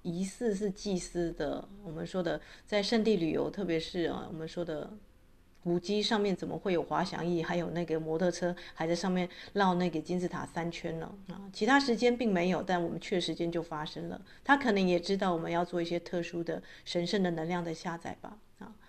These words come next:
那我要跟大家说的是，啊，我们即将在今年的过年，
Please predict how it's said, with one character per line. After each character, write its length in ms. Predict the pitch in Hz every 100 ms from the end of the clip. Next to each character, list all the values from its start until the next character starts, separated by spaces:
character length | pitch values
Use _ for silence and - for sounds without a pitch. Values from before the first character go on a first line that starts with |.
| - - - -
那 260 | 240 233 202
我 100 | 190
要 60 |
跟 160 | 202 247
大 100 | 247
家 80 | 254
说 160 | 254
的 60 | 220
是， 260 | 214 214 175
啊， 180 | 160 160
我 60 | 160
们 160 | 165
即 160 | 165 175
将 220 | 202 202
在 160 | 196 175
今 160 | 220
年 120 | 240
的 60 | 185
过 220 | 185 196
年， 240 | 180 165